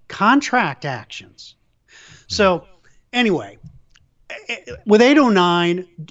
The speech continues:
the world is not falling, okay? I don't believe it's gonna go into effect,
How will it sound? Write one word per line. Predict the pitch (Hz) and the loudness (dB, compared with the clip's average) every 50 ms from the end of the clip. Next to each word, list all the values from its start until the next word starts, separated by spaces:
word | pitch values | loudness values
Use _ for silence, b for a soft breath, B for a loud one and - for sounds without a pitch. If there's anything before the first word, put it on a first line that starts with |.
| _ _ - | _ _ -4
the | 190 233 | -2 0
world | 254 254 285 311 302 269 226 190 | 0 2 4 4 4 4 2 0
is | 180 143 | -2 -2
not | 165 165 156 147 135 | -2 -2 -2 -2 -4
falling, | - - 151 135 113 92 95 98 _ _ _ _ - | -6 -8 -8 -8 -8 -10 -14 -20 _ _ _ _ -10
okay? | 151 139 - 170 165 165 170 170 170 _ - | -8 -4 -2 0 0 2 0 -2 -4 _ -10
I | - | -8
don't | 147 147 180 185 185 165 | -4 0 0 0 0 0
believe | 185 190 190 196 185 190 | 0 0 2 2 0 -2
it's | 185 - | -4 -2
gonna | - 190 180 170 | 0 0 2 2
go | 175 175 175 180 | 2 4 4 4
into | 175 180 180 | 4 2 0
effect, | 170 - - 160 143 143 139 - - - | 0 0 0 0 0 0 0 -4 -8 -20